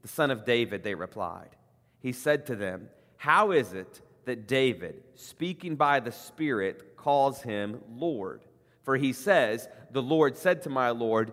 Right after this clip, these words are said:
sit at my right hand until I put your enemies under your feet.'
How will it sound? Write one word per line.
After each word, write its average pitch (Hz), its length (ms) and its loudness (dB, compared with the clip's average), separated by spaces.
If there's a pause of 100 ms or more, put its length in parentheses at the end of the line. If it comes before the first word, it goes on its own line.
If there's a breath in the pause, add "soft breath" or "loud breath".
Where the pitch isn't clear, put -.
(160 loud breath)
sit 170 300 0
at 160 80 4
my 139 200 4
right 135 340 2
hand 117 440 -2
until 120 300 -6
I 113 120 2
put 131 300 -6
your 117 200 -8
enemies 107 420 -4
under 104 180 -10
your 101 160 -6
feet.' 101 440 -8